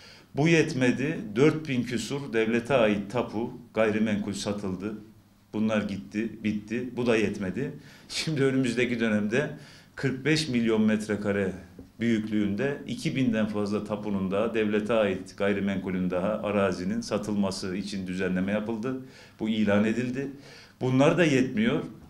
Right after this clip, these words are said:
bu çarkı çevirmek için. Şimdi yine limanları satacağım, Türkiye Elektrik İletim A Ş'yi satacağım, orman arazilerini kırk dokuz yılına kiralayacağım, elde avuçta kalan son varlıklardan da birkaç milyar dolar alacağım. Peki bunlar da bittiği zaman ne olacak?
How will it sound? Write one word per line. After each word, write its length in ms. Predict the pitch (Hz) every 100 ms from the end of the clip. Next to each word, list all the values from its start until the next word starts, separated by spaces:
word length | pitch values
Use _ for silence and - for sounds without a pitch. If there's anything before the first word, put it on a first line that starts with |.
| -
bu 120 | 113
çarkı 340 | 110 123 107 -
çevirmek 480 | 110 107 101 101 95
için. 260 | 104 156 180 - - - - -
Şimdi 340 | - 151 123
yine 460 | 113 123 127 123 - - - - - -
limanları 500 | 120 127 120 120 113
satacağım, 680 | 117 107 104 98 107 - - - - - _ _ - - -
Türkiye 380 | 127 123 123
Elektrik 440 | 123 120 107 117 113
İletim 640 | 120 117 113 127 98 - - - - - -
A 200 | 123 120
Ş'yi 280 | 110 120 120
satacağım, 600 | 113 110 110 92 98 120 - - - - - - _
orman 320 | 135 131 135
arazilerini 640 | 135 127 123 107 120 117 110
kırk 200 | 113 113
dokuz 280 | 110 104 104
yılına 320 | 104 101 101
kiralayacağım, 680 | 101 98 95 92 92 131 131
elde 260 | 127 117
avuçta 420 | 123 117 104 107 98
kalan 240 | 113 127
son 300 | 131 123 117
varlıklardan 680 | 110 107 101 101 95 98 107
da 140 | 131
birkaç 340 | 117 120 107 107
milyar 280 | 104 101
dolar 220 | 101 101 98
alacağım. 300 | 98 120 135
Peki 260 | 131 120 113
bunlar 300 | 123 120 113
da 120 | 107
bittiği 260 | 104 107
zaman 300 | 101 107 131
ne 40 | 131
olacak? 360 | 127 117 95